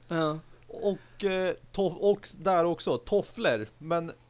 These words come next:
Speaker 2: alltså det var Mario, det var Luigi, det var alltså det, allt möjligt man kunde komma på. Yoshi, alltså all, alla möjliga sådana där. Det var värsta paradiset.
Speaker 1: <laughs> Cool.
Speaker 2: Det, det,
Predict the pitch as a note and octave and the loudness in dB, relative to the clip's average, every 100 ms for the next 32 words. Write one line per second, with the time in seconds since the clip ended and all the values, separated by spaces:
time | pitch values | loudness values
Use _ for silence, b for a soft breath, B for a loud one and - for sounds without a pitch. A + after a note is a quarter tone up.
0 | - - - - - - - - F#3 - | -20 -20 -20 -20 -20 -20 -20 -4 -4 0
1 | G#3 G3+ F#3+ F#3+ E3+ F3+ G#3+ A3 G#3+ F#3 | 0 0 0 -2 -2 -2 2 4 4 2
2 | F3 F3+ F3+ F3 F3 G3 A3+ G#3 D3+ E3+ | 2 0 0 2 2 2 -2 -2 0 0
3 | E3 F3 D#3 D#3+ C#3+ C#3 B B B B | 2 2 2 0 0 -2 B B B B
4 | B - D#3 E3+ F#3+ F3+ D#3+ - - - | B -4 0 2 0 -2 -6 -8 -10 -10
5 | - G#3 A#3 A3 F#3 G3 A#3+ B3+ A#3 A#3+ | -6 -4 -2 -2 -2 -4 -2 0 0 -2
6 | C#4 D#3 - E3+ E3 F3 E3+ C#3+ F3 F3 | 0 -2 0 -4 0 0 0 -2 -2 -2
7 | G#3 D3 C#3 G3 A#3 - - - F3 D#3+ | 0 0 2 2 0 -4 -10 -4 0 2
8 | D3 D3 E3 D#3+ F3 F3+ F#3+ E3 E3 D#3 | 2 2 0 0 -2 0 -2 -2 -10 -16
9 | - - - G#3+ A3+ A3+ B3+ B3 B3 C4 | -20 -20 -2 0 0 0 -2 -2 0 -2
10 | G3+ D#3 C#3 D3 F3 F#3 F#3+ - G3 D#3+ | 0 0 2 0 0 -2 -2 0 0 0
11 | C#3 - - G#3 G3 G3 B3 G#3+ - B2 | -4 -18 0 2 4 2 0 -4 -4 -8
12 | - - B B B - - - C#3 A3 | -8 -20 B B B -6 -6 -2 0 6
13 | C4 F#3+ - C#3 | 6 6 4 0